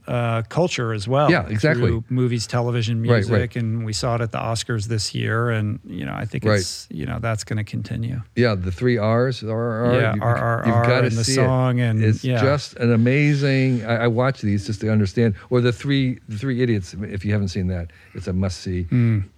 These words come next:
Speaker 2: One of the biggest Oli-, in Hindi, uh, Bollywood movies. So, um, so, so I would say that would be another thing. I would say maybe, maybe more of a influence of India,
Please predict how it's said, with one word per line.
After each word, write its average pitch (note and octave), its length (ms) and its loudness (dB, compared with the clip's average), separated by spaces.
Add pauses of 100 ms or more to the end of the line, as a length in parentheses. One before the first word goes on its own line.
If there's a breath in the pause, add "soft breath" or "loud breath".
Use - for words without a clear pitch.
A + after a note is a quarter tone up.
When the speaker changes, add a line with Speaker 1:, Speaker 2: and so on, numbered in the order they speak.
(120)
Speaker 2:
One F2+ 120 0
of F2+ 60 2
the F2+ 60 -2
biggest F2+ 320 0
Oli-, F#2+ 260 0
in G#2 140 6
Hindi, F2+ 440 4
uh, F2+ 280 4
Bollywood F#2 440 4
movies. F2+ 400 2 (520 loud breath)
So, A2 380 2
um, G#2+ 360 4 (320 loud breath)
so, E3 280 2
so D3+ 160 2
I E3 100 6
would E3 180 2
say C#3+ 240 0
that B2 180 0
would B2+ 100 4
be B2 60 4
another A#2 220 4
thing. G2+ 180 2
I - 40 2
would F2+ 80 4
say G2 100 0
maybe, G2 220 6
maybe G2 340 4
more F#2 240 6
of F2 100 4
a E2+ 260 0
influence F2+ 360 2
of E2 80 0
India, F#2+ 500 4